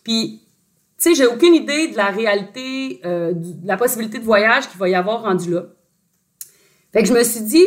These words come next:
OK, c'est quoi que je veux vraiment faire ? » Moi, ce que je veux vraiment faire, c'est faire du plein air.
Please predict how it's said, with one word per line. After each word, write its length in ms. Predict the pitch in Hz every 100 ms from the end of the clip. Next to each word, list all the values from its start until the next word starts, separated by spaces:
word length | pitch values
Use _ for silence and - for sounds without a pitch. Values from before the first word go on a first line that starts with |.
| -
OK, 200 | - 165 - _ -
c'est 160 | -
quoi 140 | 339 392
que 140 | -
je 80 | 202
veux 100 | 226
vraiment 480 | 220 214 214 196 160
faire ? » 340 | - 143 139 -
Moi, 100 | 330
ce 80 | -
que 100 | 214
je 100 | 214
veux 80 | 214
vraiment 460 | 185 226 269 220
faire, 280 | 220 247 294
c'est 140 | - 202
faire 200 | 233 240
du 100 | 226
plein 200 | 190 170
air. 200 | 170